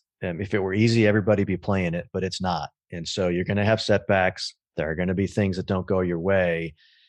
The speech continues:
but you've gotta have that conviction and that perseverance to just stick through it. And the good news is, is when you do that, not only will you get better, right? It's like training. You're, you're, you're gonna get faster. You're gonna get stronger.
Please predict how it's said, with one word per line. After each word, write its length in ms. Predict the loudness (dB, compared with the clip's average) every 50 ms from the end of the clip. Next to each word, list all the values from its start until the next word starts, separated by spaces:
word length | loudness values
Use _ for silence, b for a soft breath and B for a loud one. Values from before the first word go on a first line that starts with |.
| b _ _
but 180 | -4 -2 0 0
you've 140 | 0 2
gotta 300 | 2 4 4 4 4 4
have 280 | 4 4 2 2 2 4
that 240 | 2 2 2 0 -2
conviction 640 | -8 -4 0 0 0 0 0 -2 -2 -2 -2 -2 -2
and 160 | -4 -2 -2
that 380 | 0 0 0 0 0 0 -2 -4 _
perseverance 760 | _ -2 -2 -2 -2 -4 -4 0 0 2 2 2 0 -2 -4 -6
to 120 | -8 -4
just 320 | -2 -2 -2 -2 -4 _ -12
stick 300 | -8 -4 -4 -4 -4 0
through 220 | 2 4 4 4
it. 100 | 2 -2 -8 _ _ _ _
And 640 | -4 -2 0 0 0 0 0 0 0 -2 -2 -4 -6 B B B B B B B _ 0
the 60 | 4
good 180 | 4 4 4
news 280 | 4 4 4 4 4 4
is, 300 | 4 4 4 2 2 0
is 260 | -2 -2 -4 -6 -10 -16 _ _ _ _
when 160 | 2 4 4 4
you 120 | 4 4
do 240 | 4 4 4 4 4
that, 340 | 4 4 6 4 4 2 2
not 160 | 2 4 4
only 220 | 4 4 4 2
will 180 | 2 2 0 0
you 120 | 0 0
get 180 | -2 -4 -4 0
better, 340 | 0 2 2 0 -2 -4 -4
right? 180 | -2 -2 -2 -2
It's 160 | -2 -2 -2
like 140 | -2 -2 -2
training. 420 | -2 -2 -2 0 -2 -4 -8 -10 -14 -12 _
You're, 180 | -6 -4 -2
you're, 240 | -2 -2 -2 -4 -6 -6
you're 140 | -6 -4 -2
gonna 180 | -2 -2 0 -2
get 160 | -2 -2 0
faster. 420 | 0 0 2 0 0 -2 -2 -2
You're 100 | -2 -2
gonna 200 | -2 -2 -4 -4
get 140 | -4 -6 -6
stronger. 600 | -6 -6 -4 -2 -2 -2 -4 -4 -6 -6 -6 -8